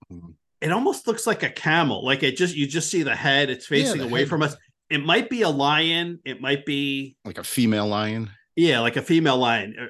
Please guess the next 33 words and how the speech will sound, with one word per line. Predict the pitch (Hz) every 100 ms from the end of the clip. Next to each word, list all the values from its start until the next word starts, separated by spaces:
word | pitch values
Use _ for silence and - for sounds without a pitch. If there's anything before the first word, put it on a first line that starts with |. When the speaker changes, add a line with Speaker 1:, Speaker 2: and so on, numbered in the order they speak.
| - _
Speaker 2:
but | 165
it, | 151 156
like, | 151 147
it | 135
c-, | - 147
almost | 180 403 415
could | 202
be | 156 135
a |
camel, | - 156 190 113 90
like, | 113 117
just | 151 147 -
the | 127
head. | 117 139 98 92 _
It's | 113 -
hard | 135 127
Speaker 1:
Yeah. | 90
Speaker 2:
to |
tell | 101 123
from | - 110
that | 101 110
angle, | 107 92
but, | 90 98 95
uh, | 101 104 -
Speaker 1:
<laughs> | - 101 107
Yeah. | - - - _ - _ - -
Speaker 2:
<laughs> | - - - - _ _ -
but | 175
yeah, | 180 147
it's, | 120 -
like, | 135 127
very, | 151 160 160 151
like, | 131 127